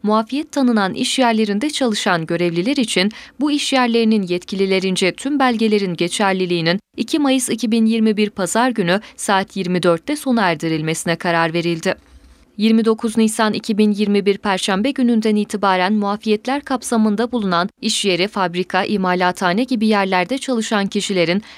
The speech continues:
E-Devlet platformunda yer alan İçişleri Bakanlığı e-başvuru sistemi üzerinden görev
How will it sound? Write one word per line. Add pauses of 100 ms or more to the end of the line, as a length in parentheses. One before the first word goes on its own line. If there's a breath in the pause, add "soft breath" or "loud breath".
E-Devlet
platformunda
yer
alan
İçişleri
Bakanlığı
e-başvuru
sistemi
üzerinden (160)
görev